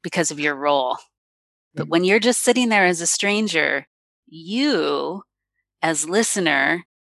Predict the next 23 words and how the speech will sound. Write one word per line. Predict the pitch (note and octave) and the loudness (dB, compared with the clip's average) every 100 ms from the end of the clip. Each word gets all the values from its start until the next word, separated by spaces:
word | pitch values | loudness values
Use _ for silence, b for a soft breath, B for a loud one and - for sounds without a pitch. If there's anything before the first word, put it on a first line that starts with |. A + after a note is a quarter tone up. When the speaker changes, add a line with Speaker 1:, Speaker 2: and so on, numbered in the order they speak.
| _ | _
Speaker 1:
and | E3+ E3+ E3 | -4 -2 -2
you | F#3 A#3 A#3+ G3 D#3+ D#3 D3+ | -4 -2 0 0 0 0 0
as | D3+ D3 - | 0 -2 -2
storyteller | - G3+ G#3+ G3 D#3 C3+ B2 B2+ - _ _ _ - | 0 2 0 0 -2 -2 -2 -4 -8 _ _ _ -2
are, | C#3+ C#3+ - | -2 -2 -2
are | C#3+ | -2
that, | C#3 C#3 - | 0 0 -2
I'm | D3+ | -2
gonna | D#3+ D#3 | 0 0
use | D#3+ - | 0 0
that | D3+ C#3 | -2 0
word | D#3+ E3 | -2 0
again | C#3+ B2+ | -2 -2
that | C3 | -4
we've, | C3 C3 - - _ - | -10 -6 -6 -8 _ -10
we've | D3+ C#3 | -10 -4
now | C#3+ C#3+ C#3 - B B _ - | 0 0 -2 -10 B B _ -14
used | D#3+ E3 - | -6 -6 -4
a | |
few | D3+ | -4
Speaker 2:
Mm. | D3 | -2
Speaker 1:
times, | D3 C3 - | -4 -4 -6
fresh. | - B3 A#3+ - - - | -2 0 2 0 -2 -4